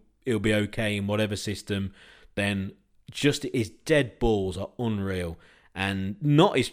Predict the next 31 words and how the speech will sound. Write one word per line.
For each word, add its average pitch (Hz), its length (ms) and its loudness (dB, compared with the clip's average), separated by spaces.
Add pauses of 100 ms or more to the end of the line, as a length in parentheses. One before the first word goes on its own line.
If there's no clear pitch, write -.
I'm 139 240 6
not 180 180 6
even 151 200 4
talking 131 300 4
about 113 200 -2
free 107 200 -2
kicks - 320 -8
here. 85 160 -6
We 101 80 -4
know 131 180 2
how 123 140 2
good 110 260 4
he 92 140 0
is 82 100 -8
in 87 80 -10
free 90 220 -10
kicks. 85 180 -10
I 104 80 -8
don't 101 120 -8
need, 98 260 -8
you 107 100 -6
know, 82 60 -8
you 95 200 -8
don't 92 120 -6
need 95 180 -6
me 101 160 -4
to - 140 -14
tell 90 160 -8
you 92 80 -8
about 85 240 -10
that. 87 160 -10